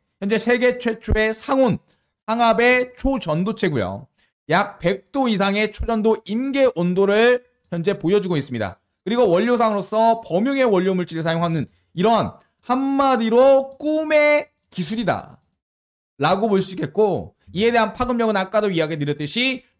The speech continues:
최소 오천팔백구십 조 원이라는 경제 효과를 가져다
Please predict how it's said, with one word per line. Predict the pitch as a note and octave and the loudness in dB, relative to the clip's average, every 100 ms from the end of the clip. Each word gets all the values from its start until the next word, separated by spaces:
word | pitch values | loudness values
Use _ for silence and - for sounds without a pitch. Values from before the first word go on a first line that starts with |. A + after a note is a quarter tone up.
| _ | _
최소 | - A#3+ B3 B3 B3 - | 0 2 4 4 2 0
오천팔백구십 | D#3 G#3 - B3+ B3+ A#3+ A#3 A3 G#3+ G#3+ _ F3 G#3 A3+ - | -4 -6 -6 -4 -4 -4 -2 0 0 -2 _ -8 -8 -10 -4
조 | G#3+ | -2
원이라는 | G3 F3+ E3+ G#3+ B3+ - _ _ | 0 0 0 0 -2 -8 _ _
경제 | - F3+ A#3+ C4 C4 | -4 -2 0 0 2
효과를 | A#3 G#3 G3 F#3+ G3 | 2 0 0 2 2
가져다 | E3 D3+ D3+ E3+ A3 A3 | 0 0 0 2 0 0